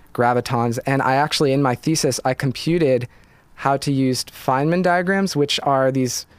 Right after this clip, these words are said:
diagrams that get used in quantum field theory, but I use them to calculate general relativity results. And so,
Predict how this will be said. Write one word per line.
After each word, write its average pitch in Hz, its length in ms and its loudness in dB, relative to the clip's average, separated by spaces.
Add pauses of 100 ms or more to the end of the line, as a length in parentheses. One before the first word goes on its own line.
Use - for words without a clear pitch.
(260)
diagrams 160 760 0 (180)
that 135 160 0
get 131 140 -2
used 139 380 -2
in 123 140 -2
quantum 139 380 -2
field 202 400 -2
theory, 117 420 0 (420)
but 151 100 2
I 147 80 4
use 160 320 0
them 147 220 2
to 139 120 -2
calculate 135 760 0 (360)
general 127 420 0
relativity 117 640 0
results. 110 640 -4 (320)
And 135 120 0
so, 151 380 2